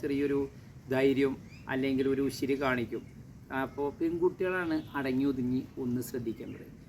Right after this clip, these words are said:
ആണുങ്ങളെപ്പോലെ എന്തെല്ലാം കളിച്ചാലും ശരി, പെൺകുട്ടികൾ ആണുങ്ങളുടെ അത്ര തുല്യരാവില്ല. എന്ത് ചെയ്തിട്ടും കാര്യമില്ല. നിയമപരമായിട്ടാണെങ്കിൽ ശരി, എല്ലാത്തിലാണ് ഈക്വലാണ്, ഈക്വലാണെന്നൊക്കെ പറയും. ഇത് വെറുതെയാണ്. കാരണം ആണുങ്ങളെപ്പോഴും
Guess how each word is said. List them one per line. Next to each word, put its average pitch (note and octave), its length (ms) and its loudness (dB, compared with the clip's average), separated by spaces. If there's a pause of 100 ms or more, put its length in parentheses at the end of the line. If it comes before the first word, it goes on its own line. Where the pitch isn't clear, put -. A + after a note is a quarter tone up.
(320)
ആണുങ്ങളെപ്പോലെ F#3 600 4 (220)
എന്തെല്ലാം F#3 960 4
കളിച്ചാലും E3 520 4
ശരി, D3+ 140 4 (120)
പെൺകുട്ടികൾ D3 460 0 (140)
ആണുങ്ങളുടെ C3 400 2 (180)
അത്ര B2+ 240 -4 (320)
തുല്യരാവില്ല. C3+ 760 2 (260)
എന്ത് D3+ 260 0
ചെയ്തിട്ടും F3 420 2
കാര്യമില്ല. B2 280 0 (520)
നിയമപരമായിട്ടാണെങ്കിൽ D#3 960 6
ശരി, D#3 140 2 (100)
എല്ലാത്തിലാണ് D3+ 480 4 (100)
ഈക്വലാണ്, D3+ 400 2 (100)
ഈക്വലാണെന്നൊക്കെ D3 600 0
പറയും. E3+ 300 2 (360)
ഇത് - 180 -8
വെറുതെയാണ്. C3 440 4 (500)
കാരണം D3 400 2 (400)
ആണുങ്ങളെപ്പോഴും E3+ 880 2